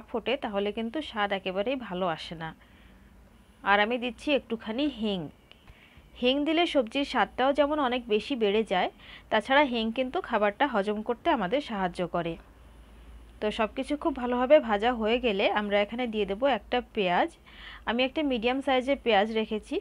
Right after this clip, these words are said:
স্লাইস করে কেটে, সেটা দিয়ে দিচ্ছি। পেঁয়াজটাকে খুব ব্রাউন করে ভাজার দরকার নেই, মোটামুটি একটা ট্রান্সপারেন্ট কালার হলেই চলবে। তো যতক্ষণ পেঁয়াজটা ভাজা হচ্ছে, ততক্ষণ আমরা আরও কিছু জিনিস দিয়ে দেব। তো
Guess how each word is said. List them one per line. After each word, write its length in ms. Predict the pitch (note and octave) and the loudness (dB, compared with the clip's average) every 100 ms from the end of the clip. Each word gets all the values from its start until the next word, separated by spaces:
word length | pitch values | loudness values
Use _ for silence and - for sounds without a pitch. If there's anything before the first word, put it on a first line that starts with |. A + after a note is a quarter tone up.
| - - | -8 -18
স্লাইস 360 | - G#3 F3 G3+ | -4 0 0 -2
করে 240 | - A3 A3+ | -4 -2 -2
কেটে, 240 | A3 G#3 D4+ - - - - - - - | -4 -4 -4 -6 -16 -20 -20 -20 -20 -18
সেটা 240 | - G#3+ A3 | -8 -4 -2
দিয়ে 180 | A3 A#3 | 0 -2
দিচ্ছি। 380 | A3+ - - F#4+ - - - - - - - | -2 -8 -6 -6 -6 -18 -20 -20 -20 -8 4
পেঁয়াজটাকে 500 | A3+ C4 D4 D#4+ F4+ - | 6 6 4 0 0 2
খুব 120 | E4+ B3 | 0 6
ব্রাউন 260 | A#3 G#3+ B3+ | 6 6 4
করে 180 | D4 D#4 | 4 4
ভাজার 360 | C#4 A3 A3 A3 | 4 0 2 4
দরকার 340 | F#3 E3+ G3 F3+ | 2 2 -2 -2
নেই, 120 | F3+ F3 - | -6 -8 -8
মোটামুটি 420 | G#3+ B3 C4+ C#4 | -4 -2 -2 0
একটা 240 | D#4+ D#4 F4+ F4 | 0 2 -2 2
ট্রান্সপারেন্ট 600 | A#3+ G3+ A3 - C4+ D4+ - | 2 2 -2 0 0 0 0
কালার 280 | F#3+ G3+ | 2 2
হলেই 300 | A3+ A3+ D#4 E4+ | 0 -2 -2 0
চলবে। 300 | A#3+ F3 E3 D#3+ - - - - - - - - - - - - - - | 0 0 -4 -6 -12 -20 -20 -20 -20 -20 -20 -20 -20 -20 -20 -20 -10 0
তো 100 | A3+ A3 E3 | 2 2 2
যতক্ষণ 380 | G#3+ B3 - E4+ E4+ | 2 2 -2 -2 2
পেঁয়াজটা 420 | C#4 A3 A3+ C4 | 6 6 6 0
ভাজা 320 | A#3+ G3 G#3+ A3 | 2 0 2 0
হচ্ছে, 280 | A#3+ - A3+ A#3 | -2 -2 -2 0
ততক্ষণ 400 | A3+ A3 - B3+ | -2 -4 -6 -4
আমরা 200 | B3 C#4+ C4 | -2 2 2
আরও 140 | F#3 A3+ | 2 0
কিছু 160 | A#3+ B3 | -4 -6
জিনিস 300 | G3+ F#3+ F#3 F#3 | -4 -4 -4 -4
দিয়ে 180 | F#3 E3+ | -4 -2
দেব। 120 | D#3+ E3 - - - - - - - | -4 -6 -10 -18 -20 -20 -20 -20 -8
তো 100 | G3 | -2